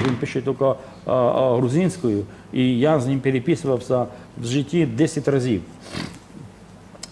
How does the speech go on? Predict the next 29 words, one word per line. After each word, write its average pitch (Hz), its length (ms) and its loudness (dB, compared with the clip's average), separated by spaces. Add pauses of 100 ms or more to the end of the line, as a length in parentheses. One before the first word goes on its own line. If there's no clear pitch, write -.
От, 127 180 0
я 165 140 6
починаю 190 460 4
розповісти, 180 600 4
коротше, 160 520 4 (280)
корупційні 170 540 4
схеми, 170 480 4
він 156 200 4
мені 170 200 4
не 165 120 4
слухає. 139 480 2 (120)
Він 139 100 0
каже: 135 260 2
"Мені 156 260 2
це 165 140 0
не 170 120 4
цікавить. 113 480 2 (380)
Мені 165 240 6
цікаві 185 440 4
переписки". 143 500 2
Я 104 60 4
кажу: 117 360 0
Дивись, 123 340 4 (840)
для 123 120 2
того, 170 280 4
щоб 160 280 2
тобі 151 220 2
розповісти 147 560 2
за 135 340 4